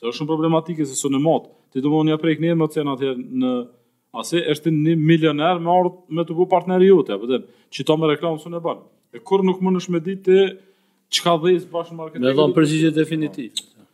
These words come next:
Speaker 1: Do të më shku, domethënë, në çdo fushë do të më shku marketingu më të sim, për ndryshe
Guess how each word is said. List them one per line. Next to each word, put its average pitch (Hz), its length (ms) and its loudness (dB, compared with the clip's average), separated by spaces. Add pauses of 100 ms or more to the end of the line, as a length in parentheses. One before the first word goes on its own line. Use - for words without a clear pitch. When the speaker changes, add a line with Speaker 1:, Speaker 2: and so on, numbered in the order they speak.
(120)
Speaker 1:
Do 147 60 -12
të 147 40 -2
më 170 100 4
shku, 175 180 2
domethënë, 170 520 2
në 131 160 -2
çdo 123 300 -4
fushë 185 300 -6
do 175 60 -14
të 170 100 -8
më 165 60 -8
shku 185 140 -8
marketingu 165 480 -2
më 165 140 0
të 165 120 -8
sim, 127 200 -8
për 151 160 -12
ndryshe 170 320 -10